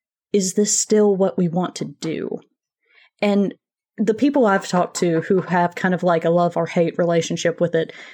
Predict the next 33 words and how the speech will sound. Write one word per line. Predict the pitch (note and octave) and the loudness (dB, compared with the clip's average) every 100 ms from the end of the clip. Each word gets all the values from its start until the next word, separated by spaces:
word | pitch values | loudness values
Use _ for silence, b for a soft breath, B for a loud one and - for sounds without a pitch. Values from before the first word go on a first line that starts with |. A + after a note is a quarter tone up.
| B | B
kind | - G#3 | -2 0
of | G3+ | 0
feel | - F#3 F3+ - | 2 4 2 2
the | F3+ | -2
same | E3+ F#3 F3 F3+ | 0 2 2 2
way, | E3+ | 2
that | E3+ - | 0 -2
you | F3+ | -2
can | - F3 | -2 -4
kind | - F#3 E3+ | 0 0 0
of | |
sense | - - - F3 E3 - - - - B B _ | 0 0 0 0 0 -2 -4 -4 -8 B B _
that | F#3+ F#3 | -2 0
this | F3+ F#3+ | 2 2
isn't | F3+ F3+ | 0 -2
so | - F3+ | 0 0
much, | F3 F3 - | 2 0 0
like, | F3 E3 D#3 - B B - | 0 2 0 -4 B B -2
a | F3 E3+ | 0 0
genuine | - - F#3+ F#3+ F3+ F3+ E3+ E3+ | -2 0 4 4 4 2 2 2
U | E3+ F#3 | 2 0
two | F#3 - F#3+ | 0 0 2
want | E3 E3+ - | 2 0 -2
to | F3 | -2
release | E3 E3+ E3+ E3+ - | 0 2 2 0 -2
this | E3+ - | -2 0
album | E3+ E3 E3 E3 | 2 2 0 -2
to | - F3 | -2 0
their | F3 | 0
fans | - F3 E3+ D#3+ D3+ D3+ - - | -4 -4 -2 -2 -4 -6 -6 -4
kind | F3 E3 | -2 -2
of | D#3+ | -2
thing. | E3 E3 | -2 -2